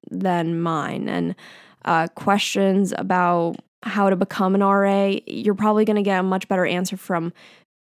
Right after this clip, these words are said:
a current R A at Temple. You know what I mean? It's just not my area of expertise anymore. Um, and so I feel like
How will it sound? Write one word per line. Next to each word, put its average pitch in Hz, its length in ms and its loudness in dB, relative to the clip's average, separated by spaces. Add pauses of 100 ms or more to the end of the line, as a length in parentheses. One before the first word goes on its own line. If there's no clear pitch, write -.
(180)
a 214 80 0
current 196 440 0
R 165 240 -2
A 147 120 -4
at - 120 -6
Temple. - 380 -6
You 202 80 2
know 220 140 4
what 226 80 4
I 214 100 4
mean? 190 360 0
It's - 220 -4
just 214 320 -2
not 185 520 0
my 165 680 -2 (200)
area 180 580 -2 (200)
of 190 200 -8
expertise - 840 -6
anymore. 170 720 -6 (600)
Um, 196 460 2 (840)
and 214 360 4
so 226 280 2
I 220 120 4
feel 302 300 0
like 254 420 -2